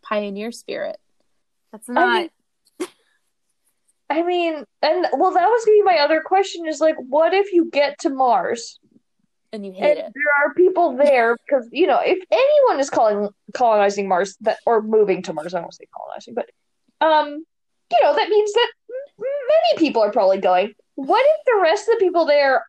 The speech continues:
Speaker 2: are, like, assholes? Like, you don't wanna hang out with the rest of the people who've gone to
Speaker 1: It's
Speaker 2: Mars.
Speaker 1: true. Yeah, you really
Speaker 2: You're
Speaker 1: gotta make
Speaker 2: stuck
Speaker 1: sure
Speaker 2: there.
Speaker 1: you're, you're compatible with the other people there.
Speaker 2: Right.
Speaker 1: Yeah. I don't know. It's tough. I, I don't think I would make the commitment,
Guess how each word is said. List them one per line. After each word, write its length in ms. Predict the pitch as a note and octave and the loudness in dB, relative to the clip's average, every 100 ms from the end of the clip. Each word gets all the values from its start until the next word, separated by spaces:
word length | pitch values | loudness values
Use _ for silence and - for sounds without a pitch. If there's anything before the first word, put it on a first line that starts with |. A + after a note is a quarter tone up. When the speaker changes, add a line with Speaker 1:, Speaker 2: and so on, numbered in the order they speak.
| F#3+ | 0
Speaker 2:
are, 520 | B3+ B3 A#3+ A3+ - | 4 4 4 2 -2
like, 280 | A3+ G3 - - | 0 -2 -2 -4
assholes? 580 | F#3+ A3+ B4+ A3+ D3+ - | 0 0 -2 -4 -4 -4
Like, 140 | G#3+ G#3+ | -4 -2
you 100 | A3 | 0
don't 120 | C4+ | 2
wanna 200 | C4+ B3+ | 2 2
hang 200 | C4+ A#3 | 2 0
out 180 | C4 - | 0 0
with 100 | G#3 | 0
the 80 | A#3+ | 0
rest 220 | A3+ C4 | 0 -2
of 80 | C4 | -6
the 60 | B3+ | -10
people 220 | G#3+ A#3 | -2 0
who've 100 | B3 | 2
gone 200 | A#3+ A3+ | 0 2
to 60 | A#3+ | 0
Speaker 1:
It's 80 | G#3 | 0
Speaker 2:
Mars. 220 | C5+ A#4+ | 0 0
Speaker 1:
true. 360 | D#4+ D4 G#3 | 0 -2 -2
Yeah, 220 | G3 A#3+ A#3+ | -6 -6 -10
you 160 | G3+ | -10
really 140 | A#3 B3+ | -10 -8
Speaker 2:
You're 80 | |
Speaker 1:
gotta 100 | A#3 | -8
make 100 | A3 | -4
Speaker 2:
stuck 100 | F4 A#3+ | -4 -2
Speaker 1:
sure 80 | |
Speaker 2:
there. 100 | A#3+ | -2
Speaker 1:
you're, 160 | D#3+ F#3+ _ _ | -2 -4 _ _
you're 160 | G#3+ G#3 | -12 -12
compatible 680 | - F#3+ - B3 D4 E3+ E3 | -12 -18 -6 -4 -4 -4 -8
with 120 | E3 | -10
the 100 | G3 F3 | -12 -14
other 140 | F3 | -14
people 360 | - C4+ - D#3+ | -16 -12 -10 -8
there. 340 | C3+ G3 G3+ _ _ - | -8 -10 -14 _ _ -2
Speaker 2:
Right. 260 | G3+ D#3 - _ _ _ _ _ _ _ - | -2 -2 -6 _ _ _ _ _ _ _ -16
Speaker 1:
Yeah. 420 | F#3 F3+ C#3 E3+ _ _ _ _ | -12 -8 -8 -10 _ _ _ _
I 220 | - F#3+ C4 | -14 -8 -4
don't 160 | D4 | -2
know. 260 | C4+ C#4+ G3 | 0 -2 -2
It's 260 | G3+ - - | -6 -8 -12
tough. 260 | B3 A3+ G3 | -8 -6 -6
I, 220 | G3+ F#3+ - | -6 -6 -10
I 160 | F#3+ | -12
don't 220 | F#3+ G#3 | -10 -14
think 160 | A3 G3+ | -16 -10
I 100 | F#3+ | -8
would 160 | F#3+ F#3+ | -6 -8
make 220 | F#3+ F#3+ | -12 -14
the 80 | F#3 | -18
commitment, 640 | G3+ F#3+ - A#3+ D4 C#4 | -14 -12 -10 -8 -8 -10